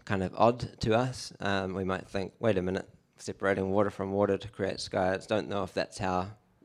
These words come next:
that, I don't know if that's how the atmosphere works." Um, but ancient people imagined world, a world that looked a little bit like, um,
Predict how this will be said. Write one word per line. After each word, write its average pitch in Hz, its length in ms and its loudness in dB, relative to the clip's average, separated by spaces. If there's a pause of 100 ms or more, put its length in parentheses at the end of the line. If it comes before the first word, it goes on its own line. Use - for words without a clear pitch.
(160)
that, - 240 -10
I 82 80 -12
don't 107 160 -4
know 101 100 -6
if 98 100 -10
that's - 200 -6
how 95 140 0
the 92 140 0
atmosphere 98 580 -4
works." 104 540 0
Um, 95 300 -6 (1080)
but 117 280 2
ancient 143 380 0
people 123 400 6
imagined 117 540 4
world, 113 300 6 (400)
a 123 80 -2
world 123 220 6
that 104 120 4
looked - 200 2
a 113 40 0
little 113 160 8
bit 104 180 4
like, 104 340 0
um, 98 380 0